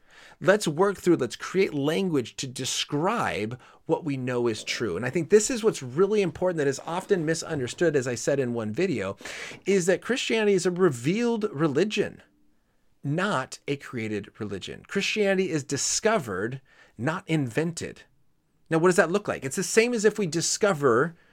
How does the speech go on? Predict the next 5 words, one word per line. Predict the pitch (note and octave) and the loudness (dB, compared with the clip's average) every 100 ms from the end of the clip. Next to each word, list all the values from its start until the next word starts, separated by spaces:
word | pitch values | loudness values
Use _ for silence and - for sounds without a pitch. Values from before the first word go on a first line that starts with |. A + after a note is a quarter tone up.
| _ | _
gravity, | - F#3 A3 F3+ F2+ B1 _ _ _ - - | -4 0 0 0 -4 -8 _ _ _ -18 -2
right? | - - - | -2 0 6
Isaac | F3 F3 - | 6 6 2
Newton, | C#3+ G#2 | 0 0
right? | G#2 C3 | -2 -4